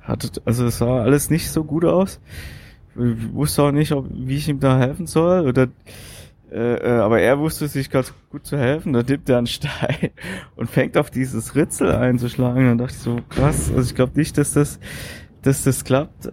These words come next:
Äh, äh, aber gut, das war irgendwie verkantet und so. Und ja, äh, äh,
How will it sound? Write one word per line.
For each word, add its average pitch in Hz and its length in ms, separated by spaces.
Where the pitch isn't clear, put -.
Äh, 123 280
äh, 120 880
aber 117 180
gut, 147 180
das 139 180
war 127 120
irgendwie 139 280
verkantet 135 640
und 139 160
so. 139 480
Und 117 340
ja, 123 380
äh, 117 960
äh, 95 60